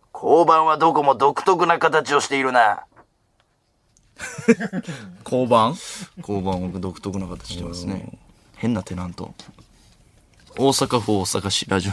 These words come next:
Speaker 1: ネーム、おもちもちもちももち。「俺は序盤めちゃくちゃ親身に相談に乗ってくれるのに、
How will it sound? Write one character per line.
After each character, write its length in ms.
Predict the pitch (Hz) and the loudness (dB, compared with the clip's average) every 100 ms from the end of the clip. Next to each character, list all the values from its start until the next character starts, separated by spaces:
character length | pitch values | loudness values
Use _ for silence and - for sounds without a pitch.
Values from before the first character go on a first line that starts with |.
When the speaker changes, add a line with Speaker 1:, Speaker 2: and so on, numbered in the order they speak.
| - | -2
Speaker 1:
ネ 60 | |
ー 40 | 92 | -2
ム、 80 | - | 0
お 80 | |
も 120 | 107 107 | 0 0
ち 120 | 101 | -2
も 120 | 98 | -2
ち 120 | - | -4
も 80 | 87 | -8
ち 100 | - | -8
も 80 | 92 | -8
も 120 | - | -8
ち。 180 | - - _ _ _ _ - - - - - - _ _ _ _ _ _ _ | -10 -12 _ _ _ _ -20 -20 -20 -20 -20 -20 _ _ _ _ _ _ _
「俺 200 | - 156 | 2 4
は 220 | 175 147 - - | 4 0 -4 -6
序 200 | - 170 | 2 4
盤 260 | 240 220 170 | 4 2 2
め 120 | 175 | 4
ち 80 | 247 | 4
ゃ 60 | |
く 80 | 214 | 2
ち 60 | 214 | 2
ゃ 40 | |
親 260 | - 262 240 | 2 2 2
身 60 | |
に 100 | 185 | 0
相 220 | 156 170 160 | 2 2 4
談 140 | 156 | 2
に 80 | 151 | 2
乗 100 | 151 | 2
っ 20 | |
て 100 | - | 2
く 80 | 147 | 4
れ 80 | 151 | 4
る 60 | 147 | 4
の 100 | 127 | 2
に、 140 | 107 | -2